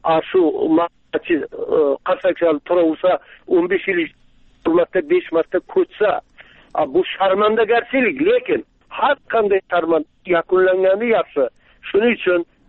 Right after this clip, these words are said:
"E, buni ko'chiraversak bo'lmas ekan", demasdan, bu Shohmat otalarni haykalini o'rni, o'sha xalqlar do'stligi maydoni, xalqlar do'stligi maydoniga kelgan har bir bu haykal o'z joyida,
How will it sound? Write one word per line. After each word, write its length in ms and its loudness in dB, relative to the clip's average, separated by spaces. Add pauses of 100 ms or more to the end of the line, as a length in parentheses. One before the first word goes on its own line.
"E, 160 2
buni 180 0
ko'chiraversak 720 0
bo'lmas 300 0
ekan", 300 0
demasdan, 540 0 (480)
bu 140 2
Shohmat 600 0
otalarni 640 0
haykalini 680 0 (100)
o'rni, 520 2 (480)
o'sha 440 0
xalqlar 560 0
do'stligi 500 0
maydoni, 680 2
xalqlar 440 -2
do'stligi 460 -2
maydoniga 640 0
kelgan 400 -2 (300)
har 680 -2
bir 100 0 (280)
bu 200 0
haykal 560 -2
o'z 280 2
joyida, 480 0